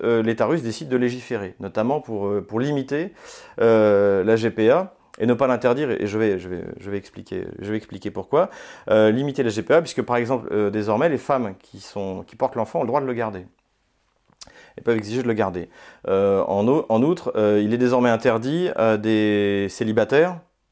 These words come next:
et bien sûr, à, à des couples homosexuels, mais de toute manière, en Russie, il n'y a pas de mariage homosexuel,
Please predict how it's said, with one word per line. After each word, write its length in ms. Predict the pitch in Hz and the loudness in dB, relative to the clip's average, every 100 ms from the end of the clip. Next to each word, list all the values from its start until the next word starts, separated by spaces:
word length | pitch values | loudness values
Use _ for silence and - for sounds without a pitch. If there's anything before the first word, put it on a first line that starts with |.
| _ - | _ -10
et 100 | 90 | -8
bien 160 | 87 87 | -8 -10
sûr, 220 | - 101 | -10 -12
à, 180 | 71 - _ - - - - | -12 -16 _ -20 -20 -20 -18
à 40 | |
des 120 | 87 - | -16 -14
couples 240 | - - | -14 -8
homosexuels, 440 | 90 98 101 160 | -8 -8 -2 -2
mais 100 | 135 | -2
de 40 | 101 | -6
toute 100 | 107 | -4
manière, 160 | 107 | -4
en 60 | 90 | -2
Russie, 360 | 101 - 120 113 - - | -4 -6 -10 -12 -18 -14
il 40 | 85 | -10
n'y 20 | |
a 40 | |
pas 100 | 95 | -4
de 60 | 101 | -4
mariage 220 | 95 92 | -2 -4
homosexuel, 640 | 92 90 95 - 156 180 | -6 -8 -12 0 0 0